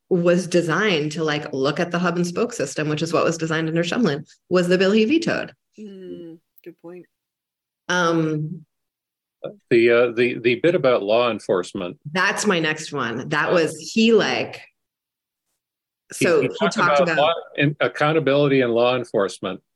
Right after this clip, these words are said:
Speaker 3: and then he dragged the liberals through the mud. You know, it's like,
Speaker 2: Mm.
Speaker 3: he didn't mention that there are any, there are no problems with policing in the state. It's all, like, you know, um, reformers, uh, who have made it harder to be a cop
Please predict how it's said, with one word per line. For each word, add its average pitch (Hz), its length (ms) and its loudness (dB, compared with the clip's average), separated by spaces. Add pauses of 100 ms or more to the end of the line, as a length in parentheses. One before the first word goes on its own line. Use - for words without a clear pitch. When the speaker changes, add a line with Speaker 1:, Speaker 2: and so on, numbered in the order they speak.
(120)
Speaker 3:
and 110 160 0
then 117 180 0
he 110 360 0 (260)
dragged 101 440 0
the 107 80 -2
liberals 98 600 0
through 95 160 -2
the 92 80 -2
mud. 90 320 0 (600)
You 98 80 -6
know, 92 220 -4
it's 107 180 -8
like, 98 160 -2
Speaker 2:
Mm. - 60 -12
Speaker 3:
he 117 120 -8
didn't 147 240 -4
mention 123 360 -2
that 107 120 -2
there 98 180 2
are - 80 -4
any, 120 300 -2 (100)
there 107 200 2
are 107 60 0
no 120 140 2
problems 117 520 0
with 104 200 -2
policing 101 500 0
in 85 80 -8
the 80 80 -12
state. - 380 -2 (460)
It's - 180 -2
all, 107 320 2
like, 95 300 0
you 107 140 -6
know, 95 480 -4
um, 95 560 -6 (220)
reformers, 113 1000 0 (600)
uh, 98 460 2
who 123 200 2
have 107 160 0
made 117 200 0
it 120 140 0 (120)
harder 131 280 0
to 120 80 -2
be 120 160 0
a 110 60 0
cop 104 540 -6